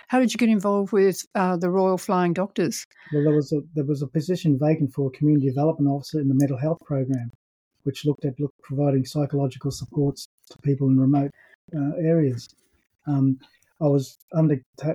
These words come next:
Speaker 2: undergoing a, um, a, a, a degree, um, in Indigenous mental health through the Bachelor Institute of In-, Indigenous
Speaker 1: Uh-huh.
Speaker 2: Cultural Education. So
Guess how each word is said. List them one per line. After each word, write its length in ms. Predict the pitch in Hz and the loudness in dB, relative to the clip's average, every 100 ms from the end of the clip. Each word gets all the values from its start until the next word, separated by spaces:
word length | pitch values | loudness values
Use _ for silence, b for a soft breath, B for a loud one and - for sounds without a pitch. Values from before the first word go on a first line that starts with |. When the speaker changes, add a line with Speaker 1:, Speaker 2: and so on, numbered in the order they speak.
| 160 170 | -2 0
Speaker 2:
undergoing 640 | 160 143 151 147 139 143 | 2 2 2 4 2 0
a, 320 | 147 139 139 139 | -2 -2 0 0
um, 300 | 135 135 135 - | 0 2 0 -2
a, 320 | 135 143 147 | -6 -6 -8
a, 80 | 127 _ _ _ - | -8 _ _ _ -8
a 40 | |
degree, 600 | 131 123 156 151 175 190 _ _ _ _ - | -6 -4 0 2 2 -2 _ _ _ _ -6
um, 320 | 135 135 139 | -4 -2 -2
in 500 | 156 139 135 135 180 _ | 2 4 4 2 -2 _
Indigenous 440 | 139 143 135 131 147 | -2 0 -2 -2 -2
mental 180 | 135 | -2
health 340 | 117 151 131 - _ _ _ - | -2 -4 -4 -8 _ _ _ -6
through 220 | 151 143 | 0 0
the 80 | 127 | 0
Bachelor 400 | 139 147 - 135 | -2 -4 -2 -2
Institute 420 | 135 - - 143 | -2 -4 -2 0
of 80 | 131 | 0
In-, 160 | 131 - | -2 -2
Indigenous 580 | 156 143 135 135 135 - | -4 -2 -2 0 0 0
Speaker 1:
Uh-huh. 100 | 180 | 2
Speaker 2:
Cultural 320 | 185 160 139 - _ 170 | 2 2 -2 -4 _ -2
Education. 340 | 185 170 123 - _ _ _ _ _ _ | -2 -2 -10 -10 _ _ _ _ _ _
So 580 | - - 139 135 135 | -8 0 2 2 0